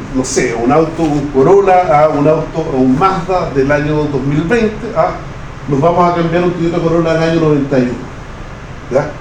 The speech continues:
O sea, entre andar en carreta y andar en un Toyota Corolla del año noventa y uno, ciertamente, ¿tenemos un avance? Sí.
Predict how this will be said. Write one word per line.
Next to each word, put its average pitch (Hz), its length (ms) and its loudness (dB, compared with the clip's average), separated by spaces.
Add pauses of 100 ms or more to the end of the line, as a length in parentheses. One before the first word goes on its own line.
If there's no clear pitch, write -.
(300)
O - 40 -14
sea, - 120 -8 (220)
entre 131 240 -2
andar 131 200 2
en 170 100 0
carreta 180 440 2 (460)
y 131 60 0
andar 127 280 2
en 156 60 2
un 156 100 0
Toyota 143 280 2
Corolla 170 360 4
del 143 120 0
año 156 160 0
noventa 151 320 0
y 160 160 0
uno, 202 120 2 (100)
ciertamente, 170 800 -2 (100)
¿tenemos 247 400 4
un - 20 4
avance? 269 400 0 (1120)
Sí. - 200 -6